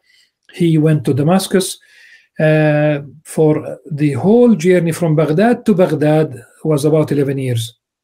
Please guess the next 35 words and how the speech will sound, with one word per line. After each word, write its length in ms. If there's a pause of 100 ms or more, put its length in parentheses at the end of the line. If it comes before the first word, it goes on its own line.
(280)
And 100
I 40
think 200
very 200
important 420
to 80
remember, 460 (100)
eleven 320
years, 320 (220)
Baghdad 480
to 80
Baghdad. 440 (520)
Baghdad, 640
Damascus, 760 (400)
where 180
he 160
would 160
lock, 220
uh, 500
himself, 600 (120)
uh, 440
up 180
in 140
the 320 (440)
minaret 420
of 140
the 80
Umayyad 400
Mosque. 400 (680)
Then 280
from, 380
uh, 300
Damascus 560
to 120
Jerusalem, 680